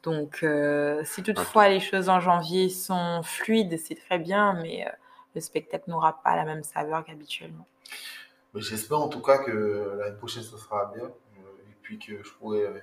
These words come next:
Speaker 3: faire, euh, peut-être le carnaval de Trinidad avec vous. Donc voilà, ça serait, ça serait pas mal. Merci à vous encore, et puis, euh,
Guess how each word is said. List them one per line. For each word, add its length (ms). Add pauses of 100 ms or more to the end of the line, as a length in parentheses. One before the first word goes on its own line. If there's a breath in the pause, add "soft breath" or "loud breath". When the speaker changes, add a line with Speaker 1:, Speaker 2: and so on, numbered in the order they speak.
(140)
Speaker 3:
faire, 160
euh, 260 (560 soft breath)
peut-être 320
le 120
carnaval 480
de 60
Trinidad 600 (600)
avec 240
vous. 260 (560)
Donc 240
voilà, 140
ça 120
serait, 320
ça 60
serait 240
pas 160
mal. 220 (480 loud breath)
Merci 340
à 120
vous 180
encore, 360
et 140
puis, 340
euh, 640